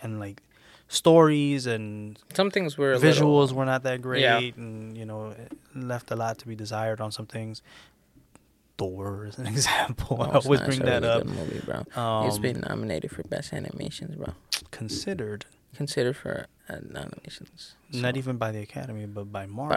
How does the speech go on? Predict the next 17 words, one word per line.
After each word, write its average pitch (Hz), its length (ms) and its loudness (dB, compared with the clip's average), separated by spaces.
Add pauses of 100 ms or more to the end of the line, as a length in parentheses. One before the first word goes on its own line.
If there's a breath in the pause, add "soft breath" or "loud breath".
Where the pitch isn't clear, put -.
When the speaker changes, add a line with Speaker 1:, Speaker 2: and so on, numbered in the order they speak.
Speaker 2:
By 101 80 -2
Marvel, 87 440 -4
so - 100 -2
Speaker 1:
Hey, 131 520 0
consider 185 380 -4
this 190 340 -2
one 117 320 0
Speaker 2:
<laughs> 196 80 8
Speaker 1:
for 113 180 2
Speaker 2:
Yeah, 113 340 4
exactly. 80 580 0
Speaker 1:
you 113 60 -2
know, 113 280 -6
not 131 260 0
Black 190 200 2
Panther. 117 640 -2
Speaker 2:
No, 73 200 -2